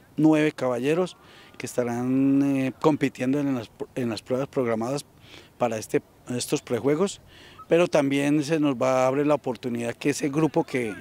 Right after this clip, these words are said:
está en la preselección de prejuegos, eh, hay un tap, o sea, son los niños que tienen doce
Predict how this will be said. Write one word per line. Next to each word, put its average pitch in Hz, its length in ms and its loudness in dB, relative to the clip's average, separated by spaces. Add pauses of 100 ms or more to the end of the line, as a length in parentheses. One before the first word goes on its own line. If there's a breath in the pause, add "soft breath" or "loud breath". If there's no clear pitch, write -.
está 123 240 -4
en 131 80 0
la 147 100 2
preselección 123 680 -6
de 147 100 -4
prejuegos, 127 680 -6 (400 loud breath)
eh, 120 440 -6
hay 127 200 0
un 143 160 4
tap, 160 240 2 (540 loud breath)
o - 100 -10
sea, 123 260 -2
son 135 180 -2
los 143 100 2
niños 143 300 2
que 123 140 -4
tienen 135 460 0
doce 151 340 0